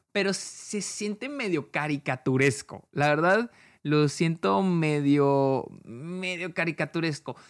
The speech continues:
Josh Hartnett es increíble, güey. La verdad, eh, algo que me encanta de esta película es que a veces se siente medio homoerótica, güey. Y,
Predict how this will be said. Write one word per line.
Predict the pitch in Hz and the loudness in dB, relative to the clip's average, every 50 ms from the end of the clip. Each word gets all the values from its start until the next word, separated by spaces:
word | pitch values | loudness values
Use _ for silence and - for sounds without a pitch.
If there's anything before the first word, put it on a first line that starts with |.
| _ _ _ _ | _ _ _ _
Josh | - 156 208 311 403 494 - - - | -4 0 2 2 4 2 2 0 2
Hartnett | 269 226 190 175 170 165 165 165 170 185 190 - - | 4 4 4 4 4 4 4 4 2 0 -2 -4 -6
es | 185 - - - | -6 -6 -6 -4
increíble, | 262 262 220 - _ - 185 156 135 139 151 160 180 185 180 190 190 190 | -4 -4 -4 -4 _ -4 -2 0 0 2 2 4 4 2 2 2 2 2
güey. | 185 185 185 190 196 185 | 2 2 2 2 2 2
La | - 202 208 | 0 0 0
verdad, | 233 269 330 392 403 - - 320 320 311 285 | 0 0 -2 -2 -4 -6 -8 -8 -6 -4 -4
eh, | 339 330 - - | -4 -4 -4 -8
algo | 240 254 359 381 | -8 -6 -6 -6
que | - 440 | -6 -6
me | 381 | -6
encanta | - - 135 139 | -6 -6 -4 -4
de | 147 | -2
esta | 139 156 151 | -2 -2 -2
película | 139 127 113 - 135 | -4 -4 -4 -4 -4
es | |
que | - 139 | -2 -2
a | |
veces | 131 131 139 156 | -2 0 0 -2
se | 156 139 | -2 -4
siente | 127 127 139 | -4 -4 -6
medio | 139 139 127 127 120 - - _ _ _ _ _ _ _ _ _ _ _ _ _ _ - | -6 -4 -4 -4 -6 -6 -10 _ _ _ _ _ _ _ _ _ _ _ _ _ _ 0
homoerótica, | 208 208 202 202 190 185 175 170 170 170 - - 170 156 - - 143 117 | 0 2 2 4 4 4 4 4 2 2 0 0 -2 -2 -2 -2 -2 -2
güey. | 120 107 101 98 - - _ | -4 -6 -8 -10 -12 -12 _
Y, | 165 175 | -6 -6